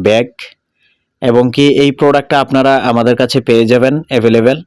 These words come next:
এবং কি আপনারা সারা বাংলাদেশে কুরিয়ারের মাধ্যমে ডেলিভারি নিতে পারবেন।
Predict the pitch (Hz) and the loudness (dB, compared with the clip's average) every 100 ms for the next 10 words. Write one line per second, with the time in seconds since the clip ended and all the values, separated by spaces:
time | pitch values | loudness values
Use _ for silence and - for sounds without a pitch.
0 | _ _ _ _ _ _ _ 127 113 120 | _ _ _ _ _ _ _ -4 -2 0
1 | 127 123 131 131 - 120 120 120 120 123 | 0 0 0 0 -2 -2 0 0 0 0
2 | 127 - - 143 151 143 127 117 123 117 | 0 -2 -2 0 2 2 0 0 0 2
3 | 101 104 120 117 110 113 117 92 | 2 2 2 2 0 -2 -2 -4